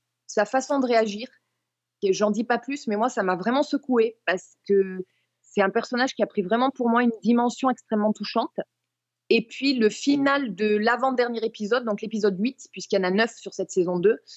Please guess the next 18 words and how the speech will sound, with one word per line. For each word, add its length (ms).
le 100
final 460
de 60
l'épisode 480
huit 220
qui 200
m'a 160
laissé, 560
mais 80
alors 200
vraiment 380
glacée, 580
quoi, 80
parce 240
que 140
c'est 640
waouh! 240
Voilà. 160